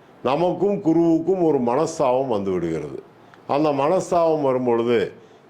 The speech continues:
சிஷ்யனுக்கும் குருவுக்கும் ஒரு பிரிவினை உருவாகிறது. இது நிறைய மடங்களிலும் நிறைய இடங்களிலும் நாம் அனுபவித்து பார்த்த விஷயங்கள்.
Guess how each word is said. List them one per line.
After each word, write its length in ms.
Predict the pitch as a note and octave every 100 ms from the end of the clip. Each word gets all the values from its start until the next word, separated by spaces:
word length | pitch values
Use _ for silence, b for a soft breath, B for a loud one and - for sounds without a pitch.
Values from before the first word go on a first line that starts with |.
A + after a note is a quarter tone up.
| -
சிஷ்யனுக்கும் 800 | D3 C#3 E3+ E3+ E3 D#3+ F#3 E3
குருவுக்கும் 520 | D3 D3 D3+ D3 F3+
ஒரு 180 | E3+ C3+
பிரிவினை 480 | - E3+ G3+ G3 E3
உருவாகிறது. 720 | A#2+ G#2+ G2+ F2+ E2 C#2+ B1 - B B B
இது 200 | C3+ C3+
நிறைய 440 | C3+ C#3+ F3+ G3+ G3+
மடங்களிலும் 640 | D#3 D3 C#3+ D3 D3+ F3+
நிறைய 320 | D#3+ C#3+ F3+
இடங்களிலும் 640 | F3 C#3+ C#3+ C#3+ C3+ E3+ E3+
நாம் 220 | D3+ C3+
அனுபவித்து 420 | C3+ D#3+ E3+ C#3
பார்த்த 320 | B2+ C3 A#2+
விஷயங்கள். 500 | A2+ F#2 G2 E2+ C#2+